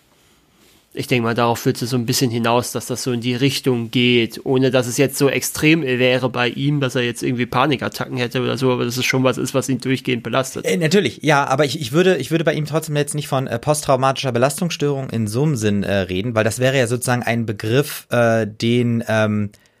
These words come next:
Speaker 2: sozusagen andere über ihn sozusagen sagen würden, aber das ist ja verwachsen bei ihm. Er hat ja einfach nach dem Krieg dann weitergemacht, ne? Er hat ja sozusagen dann, äh, sich einen Job geholt, hat bei Ford jahrelang gearbeitet und
Speaker 1: Das
Speaker 2: hat
Speaker 1: ist
Speaker 2: sozusagen,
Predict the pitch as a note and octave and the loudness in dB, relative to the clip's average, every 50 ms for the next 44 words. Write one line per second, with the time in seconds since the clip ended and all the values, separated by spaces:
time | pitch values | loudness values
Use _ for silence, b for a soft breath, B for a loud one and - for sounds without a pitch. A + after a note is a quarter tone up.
0 | b b b b _ _ _ _ - A#2 G#2+ G2+ G#2 A2 A#2 A#2 A2+ A2+ A2 - | b b b b _ _ _ _ -8 -8 -4 -4 0 2 2 2 2 0 -4 -6
1 | _ _ _ _ - C3 D3 F3 F#3 F3 C#3+ A#2 G2+ F#2 E2+ D#2+ E2+ - _ A#2 | _ _ _ _ -2 0 2 2 4 4 4 4 2 2 0 0 -4 -8 _ -8
2 | G2 G2 G2 G2+ - G#2 G2+ G2+ F#2 F2 F#2+ F2+ - - G2 F#2 F#2 F#2 F#2 F#2+ | -4 -2 -2 -2 -2 -4 -4 -4 -4 -4 -6 -6 -6 -6 -4 -4 -4 -2 0 0
3 | F2+ F2+ F#2 E2+ F#2+ G#2 A#2 F#2+ A2+ A2+ A#2 A2 B B B - G#2+ - D#3 - | 0 0 -2 -4 -6 -4 -2 -2 0 0 0 -2 B B B -8 -6 -4 -2 -2
4 | D#3+ C#3 - - D3+ C#3+ E3 F#3 F3+ - - B2 G#2+ F#2 F#2 E2+ D#2 E2+ D#2 D2+ | -2 -2 0 0 0 2 2 0 -2 -2 -4 -4 -2 -2 -4 -4 -4 -8 -10 -10
5 | D2+ b b b b b b b b b b b - D3+ D3+ C#3+ F#3 G3 - F3+ | -12 b b b b b b b b b b b 2 2 2 2 0 0 0 0
6 | C3+ B2+ E3+ G3+ G3 - B2 D3 G3 - - - _ - C3 D3+ F3 F#3+ A3+ G3+ | 0 2 0 0 0 0 -2 -2 -2 -4 -8 -14 _ -2 0 0 0 2 2 0
7 | F#3+ - - C#3 C#3+ - E3+ D#3+ D3 E3+ F#3 G3+ G3 D#3 A2 F#2 E2 E2+ D#2 - | 0 2 0 0 0 0 -2 0 2 2 0 2 2 0 -2 -2 -4 -6 -6 -8
8 | - - B2 C3 C#3+ D3 D3 C#3 C#3 C#3+ C#3 - C#3+ C#3 C#3 C3+ C#3+ C#3 C#3 B | -8 -6 -4 -4 -2 -2 -2 -2 -2 -2 -2 -4 -4 -4 -2 -2 -2 -2 -2 B
9 | B B B B B B B _ - C#3 C3 B2+ B2+ b b b b b b _ | B B B B B B B _ 0 2 2 2 0 b b b b b b _
10 | _ _ C#3+ D#3 D#3 - F3 D#3+ A#2 - - F3 E3 E3 - - D#3 C#3+ C#3+ D3 | _ _ -4 -2 -2 0 -2 -4 -4 0 0 0 0 0 -2 -2 -2 0 2 4
11 | C#3 C3+ C3 B2 C3 D#3 D3+ - D3+ C#3 C3 C#3 C#3 D#3 D#3+ D3+ D3 C#3+ D3 C3 | 4 4 2 0 -2 -4 -2 -2 -2 -2 -2 -2 0 2 2 2 2 0 0 -2
12 | C3+ C3+ C3+ B2 C3+ C3 B2+ B2+ C3 - A#2+ C3 C3+ C3+ C3+ B2+ B2+ A#2+ B2+ B2+ | 0 0 0 0 -2 -2 -2 0 -2 0 0 2 2 2 2 0 0 -2 -2 -4
13 | B2 A#2 - - A#2+ A#2+ A#2 - - b b b b - C#3 D3 E3+ D#3 D#3 C3 | -6 -6 -6 -8 -8 -6 -8 -8 -12 b b b b 0 2 2 2 2 2 2
14 | G#2 C#3+ D3 - | 4 4 4 6